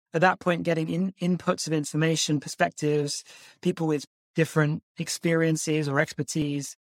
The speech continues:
can be really helpful to answering the question of how could we come up with a creative solution that could work for everyone. But if we try and jump to that, we're actually probably still having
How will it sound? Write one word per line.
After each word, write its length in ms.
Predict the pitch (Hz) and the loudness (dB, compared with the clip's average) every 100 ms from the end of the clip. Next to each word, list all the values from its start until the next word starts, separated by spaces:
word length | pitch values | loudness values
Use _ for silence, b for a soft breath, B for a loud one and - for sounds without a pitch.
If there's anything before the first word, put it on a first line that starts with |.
| _ - | _ -4
can 100 | 156 | 0
be 100 | 151 | 2
really 320 | 156 180 175 | 4 4 4
helpful 460 | 135 180 180 - 135 | 2 0 0 -6 -8
to 180 | - 165 | -6 -2
answering 480 | 160 165 - 143 | 0 0 -2 -4
the 60 | 139 | -4
question 380 | 143 147 - 135 | 0 0 0 -4
of 240 | 135 - _ _ _ _ - | -4 -10 _ _ _ _ 2
how 180 | 170 160 | 4 4
could 140 | - | 0
we 260 | 143 139 147 _ _ _ _ _ - | -6 -6 -10 _ _ _ _ _ -6
come 120 | - | 0
up 100 | 147 | 0
with 120 | 139 143 | 0 -4
a 40 | |
creative 680 | - 151 143 147 143 131 - _ _ _ _ _ _ | 0 -2 0 -2 -2 -4 -16 _ _ _ _ _ _
solution 420 | - 165 160 - 143 | -6 0 2 2 -2
that 100 | - | -4
could 120 | 139 | 2
work 240 | 170 170 | 4 4
for 100 | - | 2
everyone. 500 | 139 131 131 127 123 - _ _ _ _ _ _ _ _ _ _ _ _ _ | -4 -4 -6 -4 -6 -8 _ _ _ _ _ _ _ _ _ _ _ _ _
But 100 | 151 | 0
if 80 | 160 | 2
we 80 | 170 | 4
try 180 | 180 160 | 4 4
and 140 | 151 | 4
jump 300 | 170 190 196 | 6 4 4
to 120 | - | -4
that, 240 | 139 135 151 | -4 -2 0
we're 100 | 151 | 0
actually 240 | 165 156 | 0 -2
probably 260 | - 156 147 | -2 0 0
still 440 | - - 185 185 | -4 2 4 4
having 560 | - 165 151 143 139 | 4 0 2 -2 -4